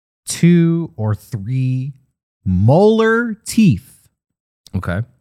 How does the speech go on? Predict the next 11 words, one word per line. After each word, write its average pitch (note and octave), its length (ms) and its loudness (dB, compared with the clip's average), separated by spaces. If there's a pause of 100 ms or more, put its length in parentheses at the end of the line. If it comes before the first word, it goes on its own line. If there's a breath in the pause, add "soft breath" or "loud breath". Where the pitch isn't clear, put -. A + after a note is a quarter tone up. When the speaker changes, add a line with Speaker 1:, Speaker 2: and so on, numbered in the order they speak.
(800)
Speaker 1:
And D3 340 2
to G3+ 160 0
this D4+ 200 0
day, A2+ 560 0 (600)
all A3+ 360 2
we C4+ 120 2
have A#3 120 2
ever F3+ 160 2
discovered B2+ 760 -2 (120)
of A2+ 260 0
Gigantopithecus C3 1400 0